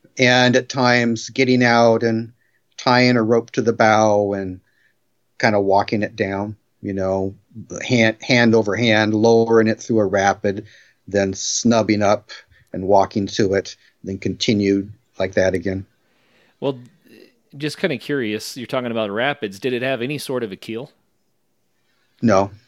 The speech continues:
Speaker 1: No, no keel.
Speaker 2: No keel. So I thought maybe a slide board, but not even that.
Speaker 1: No, it has lee boards. Lee boards are like keels on the sides that just hang kind of loose, like,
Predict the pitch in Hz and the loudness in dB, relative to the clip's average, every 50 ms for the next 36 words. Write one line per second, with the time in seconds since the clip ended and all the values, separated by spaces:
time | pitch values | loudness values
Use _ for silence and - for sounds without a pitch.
0 | _ _ _ _ _ _ _ _ _ - 98 90 101 101 101 101 104 - 110 95 | _ _ _ _ _ _ _ _ _ -8 -6 -4 -4 -2 -4 -4 -2 0 0 0
1 | 95 98 98 - 120 117 120 127 123 - - 123 107 104 104 - 139 131 120 - | 0 -2 -8 -10 -6 -4 -4 -4 -4 -6 -6 -6 -6 -6 -8 -6 -6 -4 0 0
2 | 165 147 156 160 147 135 123 117 - - 131 127 127 123 110 107 107 107 107 104 | 0 0 0 -2 -2 -2 -2 -2 -4 -4 -4 -4 -4 -4 -4 -4 -4 -4 -4 -6
3 | 107 113 117 113 113 113 110 107 107 104 98 95 - _ _ _ _ _ _ _ | -6 -6 -6 -6 -6 -6 -6 -8 -8 -10 -12 -12 -14 _ _ _ _ _ _ _
4 | _ _ _ _ _ _ - 139 143 156 180 175 165 - - 131 123 135 160 165 | _ _ _ _ _ _ 2 4 4 6 6 4 4 4 2 2 4 4 4 4
5 | 135 123 110 107 104 104 98 - - - 113 113 117 135 147 156 156 165 147 135 | 4 4 4 4 2 2 0 -4 -10 -8 -6 -2 2 2 4 4 6 6 4 4
6 | 127 113 135 123 113 113 110 107 107 - _ _ _ _ _ - - 123 123 117 | 4 4 4 4 6 6 6 4 2 -4 _ _ _ _ _ -4 0 0 0 0
7 | 120 - - - - 160 143 131 127 107 131 120 113 110 107 - - 123 113 113 | -2 -10 -8 0 2 4 4 4 4 4 2 2 0 0 -2 0 2 4 4 6
8 | 107 107 107 98 - - - 110 95 - - - 117 110 - - - - _ _ | 4 4 2 0 -4 -4 -4 -4 -4 -4 -4 -2 -2 -2 -4 -4 -10 -14 _ _
9 | _ _ _ _ _ _ _ _ - - 143 131 - 156 - 120 113 110 - 135 | _ _ _ _ _ _ _ _ -2 0 2 4 4 4 2 2 -2 -2 -2 0
10 | 120 117 113 - 110 110 120 123 120 113 117 - - - - 92 107 110 107 107 | 0 0 0 0 0 0 0 0 0 -2 -6 -8 -10 -12 -10 -4 -2 0 0 -2
11 | - - | -4 -8